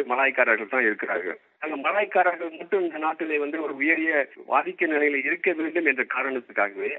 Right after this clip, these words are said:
அவர்களுக்கும் சிறப்பு கல்விக்கூடங்களை அமைத்து, சிறப்பான வழிமுறைகளை அமைத்து, சிறப்பான பொருளாதார திட்டங்களை வைத்து, இனவாதத்தின் வழியாகவே அவர்கள் மலாய்க்காரர்களை முன்னிலைப்படுத்தி உயர்நிலை கொண்டு போயிட்டாங்க. ஆக இது போன்ற ஒரு இனவாத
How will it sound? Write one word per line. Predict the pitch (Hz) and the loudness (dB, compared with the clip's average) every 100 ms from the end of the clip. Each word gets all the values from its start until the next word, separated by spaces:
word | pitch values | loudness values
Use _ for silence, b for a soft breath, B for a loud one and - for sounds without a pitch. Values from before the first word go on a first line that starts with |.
| - | -4
அவர்களுக்கும் | 117 160 175 170 151 160 - | -2 0 2 0 -2 -6 -8
சிறப்பு | - 170 156 | -4 -2 -2
கல்விக்கூடங்களை | 131 131 131 123 107 117 107 | -2 0 0 -2 -2 -2 -2
அமைத்து, | 101 120 117 117 107 - B B B - | -2 -2 -2 -2 -4 -6 B B B -4
சிறப்பான | 165 180 175 170 | 0 2 2 2
வழிமுறைகளை | 143 120 156 143 120 117 107 | 2 0 2 2 2 0 -2
அமைத்து, | 104 113 110 117 135 | -4 -4 -4 -4 -4
சிறப்பான | - 151 165 170 | -6 -6 -4 -4
பொருளாதார | 151 143 139 165 147 127 | -6 -6 -2 0 0 -2
திட்டங்களை | 123 - 120 113 | -4 -4 -2 -2
வைத்து, | 110 113 165 143 | -2 -2 -4 -6
இனவாதத்தின் | 175 208 190 180 175 - 185 156 | -2 -2 0 0 -2 -4 -4 -2
வழியாகவே | 131 156 190 180 165 175 196 - | 0 2 4 2 0 -2 -4 -2
அவர்கள் | - 139 139 151 | -2 -2 -2 -4
மலாய்க்காரர்களை | 117 131 165 160 147 123 160 175 - B B | -2 0 0 2 2 0 -2 -8 -12 B B
முன்னிலைப்படுத்தி | 143 180 175 156 139 135 127 185 | -2 2 2 0 -2 -6 -2 0
உயர்நிலை | 139 160 160 139 160 | 0 0 0 -2 -2
கொண்டு | 165 160 | -4 -2
போயிட்டாங்க. | 160 151 104 85 - _ | 0 2 2 0 -6 _
ஆக | - 147 | -2 0
இது | 147 180 | 0 0
போன்ற | 196 214 220 196 | 2 2 4 2
ஒரு | 151 | 0
இனவாத | 143 196 202 190 185 | -2 -2 0 -2 -4